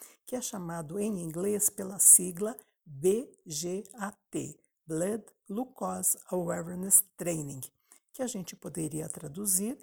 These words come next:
como um treino de consciência dos estados glicêmicos.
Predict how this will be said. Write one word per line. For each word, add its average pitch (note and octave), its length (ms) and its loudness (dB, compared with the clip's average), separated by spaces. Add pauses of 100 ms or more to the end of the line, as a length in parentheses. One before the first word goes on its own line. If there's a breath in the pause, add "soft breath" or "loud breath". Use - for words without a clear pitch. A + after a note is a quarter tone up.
(260 soft breath)
como F3+ 280 -6
um A3 80 -2
treino F#3+ 640 -4 (300 loud breath)
de G3 160 -8
consciência G3+ 1080 2
dos F3+ 220 -2
estados E3+ 720 -2
glicêmicos. C#3+ 1040 2